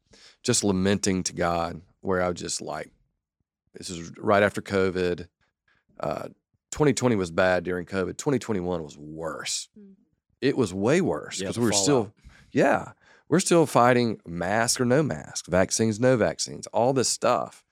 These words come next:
Speaker 1: Uh, being accused, no matter where you stood, you're gonna be accused and scrutinized, and from your friends and your brothers and sisters, people that you love, you've been doing life with, you've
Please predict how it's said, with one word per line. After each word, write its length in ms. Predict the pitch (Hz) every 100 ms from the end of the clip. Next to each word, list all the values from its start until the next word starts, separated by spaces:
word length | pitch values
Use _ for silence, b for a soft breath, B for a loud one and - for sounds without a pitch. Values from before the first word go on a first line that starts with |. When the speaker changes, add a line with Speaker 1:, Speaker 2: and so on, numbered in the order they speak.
| B B B B B -
Speaker 1:
Uh, 120 | 98
being 380 | 92 123 120 98
accused, 600 | 98 - 127 123 104 95
no 80 | 107
matter 200 | 113 95
where 160 | 101 123
you 140 | 98
stood, 460 | - - 113 92 90
you're 80 | 98
gonna 140 | 98
be 140 | 87
accused 480 | 82 - 107 110 107
and 80 | 113
scrutinized, 840 | - 160 - 76 76 76 - - -
and 440 | 92 87 87 87 b b b _
from 160 | 110 117
your 80 |
friends 480 | 110 170 107 82 - _ _ _ _ _ _ _ _ _ -
and 120 | 107
your 60 | 101
brothers 280 | 107 104 107
and 120 | 110
sisters, 360 | 147 - 90 -
people 220 | 107 107
that 60 |
you 160 | 98 101
love, 460 | 101 107 98 80 82
you've 100 | 87
been 160 | 95
doing 240 | 95 98 90
life 320 | 90 95 -
with, 180 | 78 90
you've 180 | 92